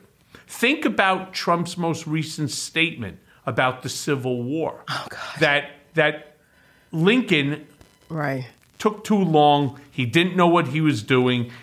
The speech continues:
Speaker 1: He could have resolved the Civil War in twenty-four hours. Now, the only way that you could have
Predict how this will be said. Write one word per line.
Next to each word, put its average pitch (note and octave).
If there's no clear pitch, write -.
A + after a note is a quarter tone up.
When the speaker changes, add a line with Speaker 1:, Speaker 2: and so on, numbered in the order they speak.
Speaker 1:
He G#3+
could G#3
have F3+
resolved B2
the C#3
Civil D#3+
War B2
in C3+
twenty-four D#3
hours. G#2
Now, C#3
the E3
only G3+
way D#3+
that B2+
you C#3
could C#3
have A2